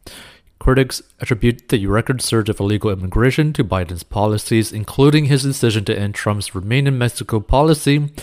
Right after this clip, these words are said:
that required most asylum seekers from Central America to remain in Mexico while U S courts reviewed their claims of persecution. Biden also ended construction of Trump's U S Mexico border wall and urged Congress to pass legislation that would establish a path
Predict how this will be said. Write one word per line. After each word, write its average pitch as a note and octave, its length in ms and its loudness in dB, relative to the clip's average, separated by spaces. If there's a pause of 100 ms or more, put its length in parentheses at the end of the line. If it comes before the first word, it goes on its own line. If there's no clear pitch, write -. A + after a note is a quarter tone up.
(280)
that A2 120 0
required A#2 520 2
most A#2 280 -4
asylum A#2 400 -2
seekers G2 440 -4
from F#2 180 -12
Central F#2 380 -6
America G#2 400 0
to G#2+ 140 -4
remain G2+ 360 0
in C#3 200 -2
Mexico B2 480 -2
while F#2+ 300 0
U A2+ 180 0
S A#2+ 120 -4
courts - 420 -2
reviewed G2 380 -4
their F#2 160 -4
claims B2 560 0
of - 180 -10
persecution. F2 800 -4 (680)
Biden G2+ 280 0
also B2 540 4 (120)
ended F#2+ 400 -2
construction A2 540 -2
of G#2+ 60 -6
Trump's G2+ 380 -4
U G2+ 140 -2
S F#2+ 160 -4
Mexico G#2 400 -4
border C3+ 500 2
wall F2+ 300 0
and F2+ 220 -4
urged C#3+ 320 4
Congress D3 560 2
to G2 100 -10
pass A2+ 240 2
legislation G2+ 640 -2
that G2 120 0
would F#2 120 -2
establish B2+ 600 0
a A#2 120 -4
path A2 520 -4